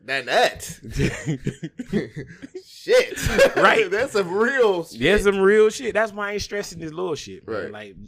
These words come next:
Speaker 2: what's a job? Fuck a job.
Speaker 1: Right.
Speaker 2: You know what I mean?
Speaker 1: Right.
Speaker 2: Money comes, money goes, and you gotta blow it like a runny nose.
Speaker 1: Right.
Speaker 2: Sorry.
Speaker 1: There you go.
Speaker 2: <laughs> Fab said that.
Speaker 1: There you go.
Speaker 2: But my friend was about to get evicted, right?
Speaker 1: Right.
Speaker 2: So I had to figure out a way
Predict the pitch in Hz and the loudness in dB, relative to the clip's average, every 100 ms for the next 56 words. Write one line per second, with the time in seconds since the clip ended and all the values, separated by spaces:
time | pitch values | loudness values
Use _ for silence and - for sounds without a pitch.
0 | _ 135 _ 240 - 110 101 82 - - | _ -20 _ -18 -16 -12 -10 -10 -14 -16
1 | - 95 87 78 - - - _ 139 170 | -14 -14 -14 -14 -16 -18 -20 _ -10 -8
2 | 175 185 170 165 156 - _ - 175 196 | -8 -10 -12 -16 -16 -20 _ -6 -2 -2
3 | - 165 151 135 139 120 113 113 104 - | 0 -2 -2 -6 -8 -6 -6 -8 -10 -16
4 | _ _ _ _ 95 110 110 107 98 104 | _ _ _ _ -18 -8 -6 -6 -2 -4
5 | 101 95 95 95 98 95 85 - _ - | -4 -8 -12 -16 -16 -16 -18 -20 _ -20
6 | 67 101 92 87 120 165 160 120 113 196 | -14 -10 -10 -8 -10 -8 -10 -10 -6 -6
7 | 151 180 180 143 127 113 98 95 - 113 | 0 2 2 0 -8 -14 -16 -20 -18 -14
8 | 139 143 117 127 180 196 - _ _ _ | -12 -12 -10 0 2 2 -2 _ _ _
9 | _ _ - 127 131 220 220 156 139 120 | _ _ -14 -10 -2 0 0 -2 -2 -4
10 | 104 104 101 95 - - 104 120 98 90 | -4 -10 -10 -12 -12 -10 -8 -8 -10 -14
11 | _ 165 - _ _ - - 113 110 107 | _ -16 -16 _ _ -14 -4 -2 -2 -4
12 | _ _ _ _ _ _ - 123 135 151 | _ _ _ _ _ _ 2 4 4 2
13 | 135 131 - 143 123 120 113 107 110 101 | 2 -2 -2 -4 0 0 0 0 -2 -2
14 | 95 - | -6 -10